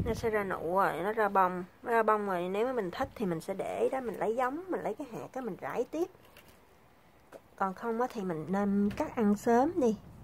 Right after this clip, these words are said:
Để nó ra bông là nó già. Nó già là nó ra bông liên tục luôn, nó, ờ,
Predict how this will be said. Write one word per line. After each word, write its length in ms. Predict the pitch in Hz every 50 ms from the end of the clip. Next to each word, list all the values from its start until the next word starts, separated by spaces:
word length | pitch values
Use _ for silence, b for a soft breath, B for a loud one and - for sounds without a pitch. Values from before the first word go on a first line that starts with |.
| - - - - - - - - - - - - - - - - - - - - - - - -
Để 60 | 202 -
nó 180 | 214 233 269 285
ra 180 | 269 240 208
bông 280 | 196 208 196 196 196 190
là 100 | 175 180
nó 100 | 175 202
già. 380 | 233 226 220 190 165 160 156 175 - - - B B B B B B B B B B B B B B B B B B B B B B -
Nó 60 | 262
già 240 | 226 233 220 208 185
là 140 | 175 180 185
nó 60 | 226
ra 180 | 254 269 247 220
bông 220 | 220 214 208 214
liên 180 | 220 214 214 208
tục 260 | - 185 180 - 208
luôn, 280 | 208 214 220 214 208
nó, 220 | 214 220 254 277 277
ờ, 640 | 262 240 220 208 208 214 214 226 226 214 214 214 220